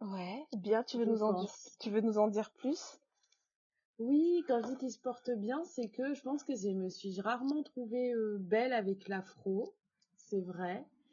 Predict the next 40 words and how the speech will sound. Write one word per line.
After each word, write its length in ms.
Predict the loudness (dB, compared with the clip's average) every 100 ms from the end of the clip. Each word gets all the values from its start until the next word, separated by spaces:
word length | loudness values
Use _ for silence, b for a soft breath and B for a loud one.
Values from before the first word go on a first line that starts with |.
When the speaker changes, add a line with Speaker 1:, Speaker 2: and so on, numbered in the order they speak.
| b b b b b -14 -12
Speaker 2:
Souvent, 420 | -8 -4 0 0
je 100 | 0
laisse 280 | 0 0 -2
l'afro, 480 | -4 -4 0 0 2
mais 160 | -2
pour 260 | -4 -8 -6
passer, 560 | -4 -4 -4 -4 0 0
euh, 280 | 0 0 -2
bah, 160 | -2
je 80 | -2
laisse 200 | -4 -4
mes 120 | -6
cheveux 200 | -6 -8
tranquilles 460 | -8 -6 -6 -6 -8
pendant 200 | -6 -4
une 120 | -4
semaine 680 | -6 -8 -6 -4 -4 -4 -6 _ _ _ _ _
ou 80 | -8 -8
deux, 600 | -4 0 0 0 -2 -6 _ _ -12
voire 320 | -8 -2 0
un 80 | 2
peu 160 | 2 0
plus, 240 | 0 -6
mais 80 | -6
si 120 | -6
c'est 120 | -6
un 100 | -4
peu 120 | -2 -4
plus, 200 | -2 -2
je 100 | 0
vais 60 |
peut-être 280 | 2 2 2
les 140 | 2 2
attacher 480 | 2 0 0 2
et 60 | 2
mettre 180 | 2 0
des 180 | 0 0
extensions 460 | -4 -8 -8 -4
derrière, 480 | 0 2 2 2 0
donc 180 | -2 -4